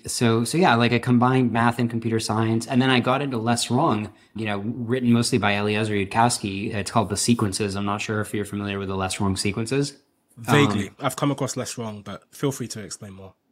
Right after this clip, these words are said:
Speaker 1: Yeah, so it's this giant, multiple thousands of pages, this corpus of basically, like, how to think, like, how to operate a human brain to try to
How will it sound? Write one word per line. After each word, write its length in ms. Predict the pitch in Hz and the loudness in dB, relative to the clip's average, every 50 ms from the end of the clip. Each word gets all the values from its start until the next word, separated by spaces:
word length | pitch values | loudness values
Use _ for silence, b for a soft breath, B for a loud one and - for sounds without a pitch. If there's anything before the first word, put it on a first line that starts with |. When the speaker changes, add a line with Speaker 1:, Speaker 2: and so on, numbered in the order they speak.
| _ _ _ | _ _ _
Speaker 1:
Yeah, 280 | - 120 143 185 180 | 2 4 6 6 6
so 180 | - - 143 135 | 4 2 2 2
it's 160 | 127 120 - | 2 2 2
this 200 | 139 127 117 - | 0 0 0 0
giant, 760 | - 104 - 120 120 139 151 143 139 135 151 - 151 - - | -2 0 2 2 2 4 4 4 4 2 0 -4 -8 -12 -10
multiple 480 | 160 131 117 123 135 139 139 139 127 | -4 0 2 2 2 2 2 0 0
thousands 500 | 113 - 123 113 123 131 123 120 123 117 | 2 2 2 4 4 2 2 2 2 0
of 100 | 110 101 | 0 -2
pages, 540 | - - 120 123 117 113 117 113 110 107 104 | 0 4 4 4 6 4 2 2 0 -2 -4
this 240 | 123 139 131 117 - | -6 -4 -4 -4 -4
corpus 580 | - - - 123 123 120 - 113 117 - - - | -4 -2 -2 -2 0 2 2 2 2 2 0 -2
of 360 | 110 104 104 98 - - - | -4 -4 -6 -8 -12 -2 2
basically, 320 | - 117 120 - - 127 | 2 2 2 2 0 0
like, 180 | 113 110 104 - | 0 0 -2 -4
how 260 | - - - 127 131 | -4 -2 0 0 0
to 80 | 123 - | 0 0
think, 460 | - - - 113 117 139 131 - - | -2 0 2 4 4 4 2 0 -2
like, 140 | 135 127 - | -2 0 2
how 120 | - 143 | 2 2
to 80 | 131 131 | 2 4
operate 400 | 107 110 117 - 123 120 120 113 | 2 0 0 2 4 4 6 6
a 100 | 107 - | 4 4
human 280 | 123 120 113 107 101 | 2 2 2 0 -2
brain 460 | 95 101 95 98 110 117 120 123 139 | -2 -2 -2 0 2 2 2 0 0
to 100 | - - | -2 -4
try 320 | 110 - - - 107 104 110 | -4 -2 -2 -2 0 2 2
to 320 | 107 104 101 101 101 98 | 2 2 0 0 -2 -4